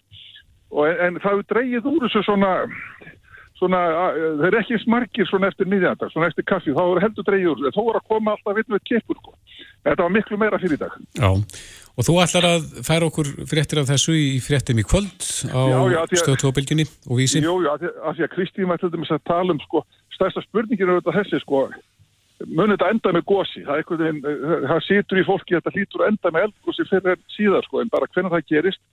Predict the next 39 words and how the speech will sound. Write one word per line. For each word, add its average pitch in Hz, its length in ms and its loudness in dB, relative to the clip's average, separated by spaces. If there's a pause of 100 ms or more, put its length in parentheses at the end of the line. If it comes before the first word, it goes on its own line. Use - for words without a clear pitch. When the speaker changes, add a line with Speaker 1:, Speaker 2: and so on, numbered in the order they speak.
(120)
Speaker 2:
Mhm. 101 260 2
Speaker 1:
Og 131 140 -2
við 143 100 4
hittum 202 260 0
einmitt 180 240 0
í 160 80 -4
Svartsengi 175 440 -4
í - 40 -8
dag, 123 360 0
jarðvísindamenn 170 640 0 (340)
sem 156 160 0
voru 160 220 2
að 147 80 -4
mæla, 196 480 0
sko, - 240 -10
gasuppstreymi, 190 960 -2
útstreymi 180 500 0
úr, 196 220 2 (720)
úr 175 340 2
holum 190 400 0
hérna 180 220 0
í - 40 -14
kringum 202 300 -2
Svartsengi 190 640 0
eru 185 240 2 (160)
komin 190 380 -2 (360)
gös 185 320 0
sem 180 180 -2
benda 185 360 -4
til 185 120 -2
þess 185 200 -4
að 165 100 -10
kvika 190 320 0
sé 180 140 2
að - 80 -2
færa 180 240 2
sig 180 160 0
ofar 180 320 2
í 170 100 2